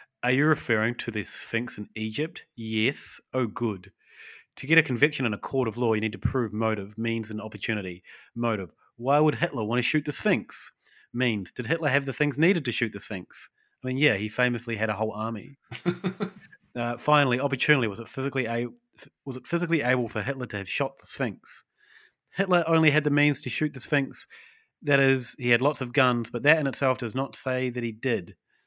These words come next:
Speaker 1: Hitler may very well have known a bit that the Sphinx, anyway, this goes on.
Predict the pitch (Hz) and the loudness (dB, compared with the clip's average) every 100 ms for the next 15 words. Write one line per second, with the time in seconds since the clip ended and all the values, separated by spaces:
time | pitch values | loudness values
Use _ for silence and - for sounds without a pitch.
0 | _ _ _ - 196 165 135 120 147 139 | _ _ _ -6 -2 2 2 4 4 6
1 | 123 120 110 120 117 107 - 110 104 - | 6 4 2 2 2 -2 -6 -10 -8 -6
2 | 120 104 139 123 92 107 110 101 90 87 | -6 -6 -2 -2 -2 -4 -4 -4 -4 -8
3 | 87 | -10